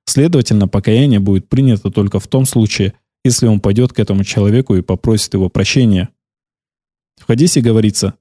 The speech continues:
"Гайбат хуже, чем зина, прелюбодеяние".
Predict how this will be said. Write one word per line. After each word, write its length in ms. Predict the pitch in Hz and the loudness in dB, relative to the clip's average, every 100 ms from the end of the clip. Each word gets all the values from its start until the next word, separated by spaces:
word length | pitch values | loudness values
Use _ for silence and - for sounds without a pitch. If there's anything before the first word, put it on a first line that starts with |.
| - | -2
"Гайбат 360 | 110 110 151 | 2 2 0
хуже, 280 | - 165 135 | 0 0 2
чем 220 | - 110 | 0 0
зина, 400 | 101 104 101 92 _ | 2 2 2 -2 _
прелюбодеяние". 800 | - 107 101 101 107 104 98 87 | -2 0 0 0 2 2 0 -2